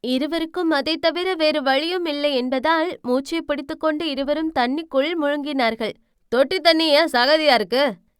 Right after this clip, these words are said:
என்று அந்த நியூஸ் கூட்டம் வந்தவுடன் செல்லாமல், அந்த தொட்டியில் அமர்ந்து சில பல பேச்சுவார்த்தை நடத்த, இருவரும் தண்ணிக்குள் அதுவரை முங்கியிருக்க வேண்டிய நிலை.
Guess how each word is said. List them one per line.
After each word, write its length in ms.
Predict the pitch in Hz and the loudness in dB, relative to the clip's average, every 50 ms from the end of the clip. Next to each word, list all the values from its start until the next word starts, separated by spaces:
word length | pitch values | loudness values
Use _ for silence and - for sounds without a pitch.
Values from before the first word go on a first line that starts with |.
| _ _ | _ _
என்று 300 | 254 294 320 320 320 339 330 | 0 2 2 0 0 2 0
அந்த 180 | 302 277 269 254 | 2 2 0 0
நியூஸ் 320 | 247 254 294 330 330 - | 0 -2 -4 -4 -6 -6
கூட்டம் 340 | - 320 311 269 302 285 277 | -4 -4 0 0 0 0 2
வந்தவுடன் 540 | 254 233 247 262 294 294 285 285 294 294 285 | 2 0 2 2 0 0 2 0 0 -2 -2
செல்லாமல், 640 | - 285 240 226 240 269 262 269 277 302 339 320 - - | -4 -2 -2 0 2 2 2 2 0 0 -2 -4 -4 -4
அந்த 260 | - 247 240 220 226 226 | -4 -6 -4 -4 -4 -4
தொட்டியில் 400 | 247 233 226 226 302 302 302 269 | -4 -6 -4 -6 -6 -6 -2 0
அமர்ந்து 460 | 233 226 240 247 262 269 269 311 392 440 - - _ _ _ | 0 0 0 -2 -4 -4 -4 -4 -6 -6 -6 -10 _ _ _
சில 340 | _ - 392 370 381 415 427 | _ -4 -2 0 0 0 0
பல 240 | 415 392 359 330 | 0 0 0 0
பேச்சுவார்த்தை 760 | 277 277 302 311 320 - 359 349 311 320 302 285 - 277 269 247 | -2 -2 -4 -4 -4 -6 -8 -2 0 0 0 0 0 -2 -2 0
நடத்த, 320 | 233 233 226 262 - 320 311 302 285 262 - _ | 0 -4 -6 -4 -2 -2 0 0 -2 -4 -6 _
இருவரும் 540 | - 233 233 262 247 277 277 302 311 302 | -8 -6 -6 -4 -2 -2 -2 -2 -4 -4
தண்ணிக்குள் 520 | - 262 233 233 247 269 277 - 311 302 285 | -2 -2 -2 0 -2 -6 -6 -6 -6 -2 -2
அதுவரை 440 | 269 240 214 247 220 254 262 285 285 | -2 -2 -4 -4 -4 -4 -4 -2 -4
முங்கியிருக்க 560 | 247 233 240 262 254 302 294 277 277 269 254 | -4 -4 -6 -6 -6 -6 -8 -8 -6 -6 -4
வேண்டிய 420 | 220 226 233 262 269 359 370 339 | -4 -4 -4 -4 -4 -4 -4 -2
நிலை. 300 | 269 220 202 196 196 202 | -2 -4 -2 -2 -4 -6